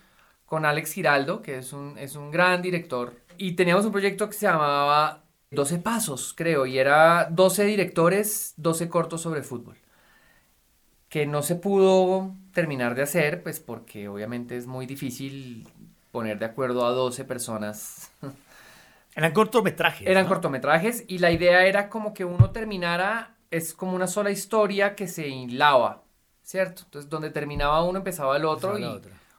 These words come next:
Speaker 1: un poco era una lotería. Pero, pues, es decir, digamos, yo tenía que hacer un corto de esos, ahí está escrito, y yo tengo, yo insisto, yo estoy como en deuda como con eso.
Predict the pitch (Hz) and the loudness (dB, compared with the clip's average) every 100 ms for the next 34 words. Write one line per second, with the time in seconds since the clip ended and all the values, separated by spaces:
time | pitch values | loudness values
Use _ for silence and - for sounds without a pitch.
0 | _ 151 160 175 185 180 196 202 196 143 | _ -10 -6 -2 2 4 4 2 2 0
1 | 214 - 110 - _ _ _ _ _ _ | 0 0 -2 -6 _ _ _ _ _ _
2 | - 170 165 160 151 147 143 143 139 160 | -2 0 2 2 4 4 4 2 2 -2
3 | 135 156 160 165 160 139 139 135 127 120 | -2 -2 0 2 0 -2 0 2 2 -4
4 | - 143 151 170 190 156 147 175 170 165 | -8 -8 -6 -4 -2 -4 -4 0 0 2
5 | 185 185 175 165 190 156 131 151 - 190 | 0 2 0 -4 -2 -2 -2 -6 -8 -8
6 | 180 208 180 127 127 123 147 151 139 139 | -4 -4 -4 -6 -8 -8 -10 -10 -12 -10
7 | 135 123 104 139 175 170 107 117 - 175 | -10 -10 -12 -8 -6 -6 -10 -14 -12 -8
8 | 175 147 147 143 151 185 175 147 123 135 | -4 0 0 0 -2 -4 -8 -8 -8 -8
9 | - | -10